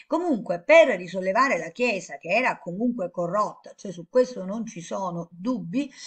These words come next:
eh, nascono i cosiddetti ordini mendicanti, chiamati così perché questi frati, questi monaci, ehm, mm, vivono chiedendo l'elemosina, cioè mendicando, no?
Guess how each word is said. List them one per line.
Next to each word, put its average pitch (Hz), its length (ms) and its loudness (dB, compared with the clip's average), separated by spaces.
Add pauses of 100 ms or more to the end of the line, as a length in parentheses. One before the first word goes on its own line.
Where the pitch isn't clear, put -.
(340)
eh, 214 480 -2
nascono 254 500 2
i 254 60 0
cosiddetti 247 600 -2
ordini 185 520 -2
mendicanti, 180 920 -8
chiamati 277 500 -2
così 220 520 -4
perché 247 520 -2
questi 269 340 -6
frati, 190 540 -4
questi 220 320 -8
monaci, 180 540 -6 (420)
ehm, 208 640 -8
mm, 208 340 -8
vivono 330 640 2 (200)
chiedendo 220 600 2
l'elemosina, 180 880 -2
cioè 220 220 2
mendicando, 208 920 -2
no? 320 200 2